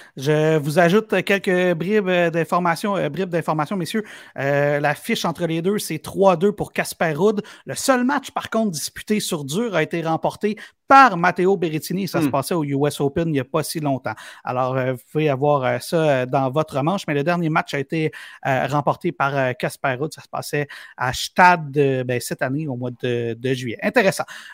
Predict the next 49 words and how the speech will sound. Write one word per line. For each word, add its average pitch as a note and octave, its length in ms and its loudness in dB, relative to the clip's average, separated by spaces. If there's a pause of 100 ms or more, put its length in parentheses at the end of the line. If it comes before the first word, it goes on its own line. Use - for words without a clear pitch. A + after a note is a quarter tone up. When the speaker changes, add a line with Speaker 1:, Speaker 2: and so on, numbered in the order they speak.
Speaker 1:
Euh, D3 180 4
moi, G#3+ 140 6
je G#3 100 4
vais F#3+ 180 4
y - 40 6
aller, G3+ 300 4
euh, D#3+ 260 4
avec, D3 420 -2
euh, D3+ 260 2
avec C#3 220 -2
Matteo D#3+ 300 -2
Berrettini, D3+ 520 -2
messieurs, D3+ 420 -4
euh, B2+ 340 -4
parce - 180 -10
qu'on C3 240 -8
dirait C3 160 -10
que - 140 -10
le B2+ 240 -2
match C#3 320 -2
sur B2+ 240 -14
dur, D3+ 220 -2
le C3 80 0
seul G#3 200 0
match F3+ 160 0
disputé - 380 -10
sur B2 180 -10
dur, D#3+ 240 -2
tous A#3 120 0
les F3+ 180 4
autres F#3 140 2
étaient - 200 -4
sur, - 220 -6 (320)
sur - 160 -6
terre D#3+ 200 4
battue C#3+ 320 2
et F3 40 2
on D3 80 2
connaît D3 360 2
la D3 120 0
qualité D3+ 340 0
de B2 60 -4
joueur D3 240 6
de C3 80 -2
Casper C#3 360 0
Ruud D3 140 2
sur B2 140 -12
terre B2+ 160 -2
battue. A#2+ 280 -4